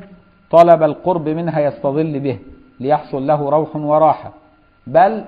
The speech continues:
الظل بقى مش أمر عدمي، بل هو أمر وجودي، أي عرفاً. تكتب كده وجودي عرض، لأن الوجود إما جسم أو جوهر أو عرض، يبقى ده عرض.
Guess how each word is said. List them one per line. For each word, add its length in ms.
الظل 440
بقى 360
مش 140
أمر 220
عدمي، 400
بل 220
هو 260
أمر 320
وجودي، 840
أي 140
عرفاً. 540
تكتب 400
كده 220
وجودي 800
عرض، 460
لأن 280
الوجود 520
إما 220
جسم 300
أو 140
جوهر 260
أو 100
عرض، 300
يبقى 200
ده 80
عرض. 300